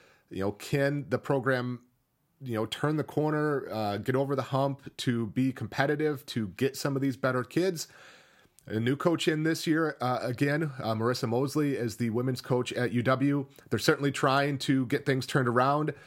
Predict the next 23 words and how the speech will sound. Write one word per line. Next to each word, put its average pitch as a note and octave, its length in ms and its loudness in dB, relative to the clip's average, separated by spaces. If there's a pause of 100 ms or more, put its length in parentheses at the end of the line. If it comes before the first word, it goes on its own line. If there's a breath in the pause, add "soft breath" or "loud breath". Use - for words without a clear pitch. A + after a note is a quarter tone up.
(120)
They're G#2+ 80 0
trying A#2+ 220 2
to A#2+ 80 4
do B2 140 0
some - 180 0
outreach, C#3 460 2
including, B2+ 540 2 (320 loud breath)
uh, G#2+ 340 4 (200)
uh, G2 240 0 (280)
just C3 200 2
recently B2 340 2
announced, A#2+ 420 0
uh, G#2+ 340 0
that, G#2 380 -4
that G#2+ 180 -2
great C3+ 180 4
opportunity B2+ 480 0
for B2+ 160 -2
Youth A#2+ 300 0
Team C#3 240 0
Day, C3 320 4 (220 soft breath)
February B2+ 480 2
sixth, - 420 -4